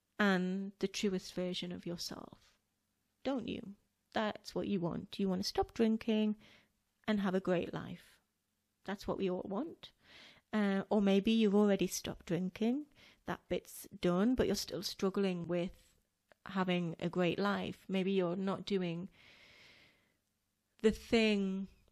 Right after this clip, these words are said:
that you want to do that's gonna help everything fall into place. You know, maybe you're struggling with not drinking because that's all you've done. You've just removed the alcohol. You haven't done anything else.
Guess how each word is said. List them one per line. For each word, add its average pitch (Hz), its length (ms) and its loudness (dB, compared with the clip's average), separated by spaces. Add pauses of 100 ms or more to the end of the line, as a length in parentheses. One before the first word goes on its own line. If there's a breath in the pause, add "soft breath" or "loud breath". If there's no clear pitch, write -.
(140)
that 196 140 -2
you 202 160 2
want 196 280 0
to 202 100 -4
do 190 200 2
that's - 260 -6
gonna 196 140 -2
help 185 220 -2
everything 180 380 -2
fall 185 320 -2
into 180 220 -4
place. - 720 -6
You 190 100 -4
know, 180 100 -2
maybe 190 280 2
you're 190 100 4
struggling 175 720 0
with 180 160 -4 (1400)
not 180 540 -4 (160)
drinking 196 480 2
because 170 340 -2
that's - 260 -6
all 175 140 0
you've 170 340 -6
done. 151 360 0
You've 170 240 -8
just 190 360 -4
removed 170 340 -6
the - 100 -6
alcohol. 165 440 -10
You 156 140 -6
haven't 175 240 -8
done 160 140 -8
anything 156 360 -10
else. - 400 -18